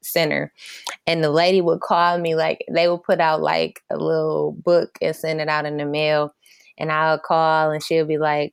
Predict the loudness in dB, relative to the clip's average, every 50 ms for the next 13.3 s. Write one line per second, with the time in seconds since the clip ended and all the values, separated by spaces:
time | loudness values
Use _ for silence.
0 | -10 -12 -6 -4 -4 -2 0 0 2 2 2 2 4 2 2 4 2 2 2 2
1 | 2 2 2 2 2 2 2 2 2 4 2 0 0 -4 -6 -10 -12 -14 -16 -14
2 | -6 0 2 2 2 4 2 2 2 4 2 2 2 0 -2 0 0 2 4 4
3 | 4 4 4 4 4 4 4 2 4 4 4 4 4 4 4 4 4 4 4 2
4 | 2 0 _ 0 0 0 2 2 0 2 2 2 2 0 0 -2 -4 -2 -4 -4
5 | -4 -8 -10 -8 -6 -4 -4 -4 -4 -6 -4 -4 -4 -4 -4 -6 -8 -8 -8 -8
6 | -8 -10 -10 -14 -18 -20 -20 -20 -20 -8 _ -2 -2 -2 -2 -2 -2 -2 0 0
7 | -2 -2 -2 -2 -4 -6 -6 -6 -4 -2 0 0 0 -2 -2 -4 -6 -8 -6 -4
8 | -4 -2 -2 -2 -2 -2 -2 0 2 2 0 0 -2 -4 -4 -2 0 0 2 2
9 | 2 2 0 0 0 0 -2 -2 -4 -8 -16 -18 -18 -18 _ _ _ -20 -12 -4
10 | 2 4 6 6 6 6 4 2 0 -2 -2 0 0 -2 -2 0 0 -2 0 2
11 | 2 4 4 2 2 0 -2 -2 -2 -2 -2 -4 -4 -6 -8 -8 -10 -10 -8 -8
12 | -8 -6 -4 -2 -2 -2 -4 -6 -8 -8 -8 -6 -6 -8 -10 -10 -8 -6 -2 -2
13 | -2 -2 -2 -6 -10 -12